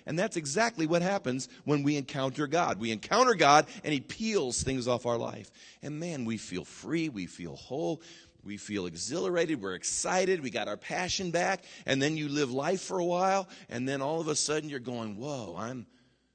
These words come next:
I don't know that everything got taken care of." And can I just share this with you? Most of the time it didn't. God usually works with you in as much as he can and want. He never violates the will. I mean, that's just God, and, and he's chosen to do that even out of his sovereignty.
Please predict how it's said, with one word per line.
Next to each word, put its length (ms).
I 80
don't 140
know 100
that 100
everything 360
got 200
taken 300
care 240
of." 80
And 100
can 120
I 60
just 180
share 180
this 180
with 180
you? 100
Most 280
of 60
the 80
time 280
it 120
didn't. 280
God 280
usually 380
works 540
with 320
you 400
in 160
as 240
much 360
as 200
he 140
can 480
and 240
want. 180
He 140
never 260
violates 520
the 100
will. 340
I 60
mean, 120
that's 180
just 160
God, 320
and, 180
and 160
he's 240
chosen 380
to 80
do 160
that 240
even 180
out 160
of 60
his 120
sovereignty. 640